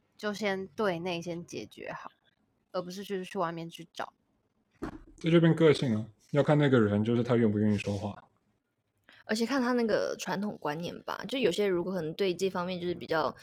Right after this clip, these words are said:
Speaker 3: 羞于去启齿的话。
Speaker 1: 哦，对啦，对啦，对啦。
Speaker 3: 对，
Speaker 1: 嗯。
Speaker 3: 就是可能要看整个成长环境背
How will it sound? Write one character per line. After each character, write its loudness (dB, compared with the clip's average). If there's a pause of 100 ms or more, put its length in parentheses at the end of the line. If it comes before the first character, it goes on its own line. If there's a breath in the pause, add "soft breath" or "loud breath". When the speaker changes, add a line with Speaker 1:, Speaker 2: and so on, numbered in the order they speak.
(200 loud breath)
Speaker 3:
羞 4
于 -4
去 -12
启 -4
齿 -6
的 -4
话。 -8 (160)
Speaker 1:
哦， -2
对 2
啦， -2
对 -6
啦， -4
对 -12
啦。 -12 (140)
Speaker 3:
对， -6
Speaker 1:
嗯。 -6
Speaker 3:
就 -4
是 -6
可 -6
能 -4
要 -2
看 -4
整 -8
个 -6
成 -8
长 -6
环 -10
境 -8
背 -4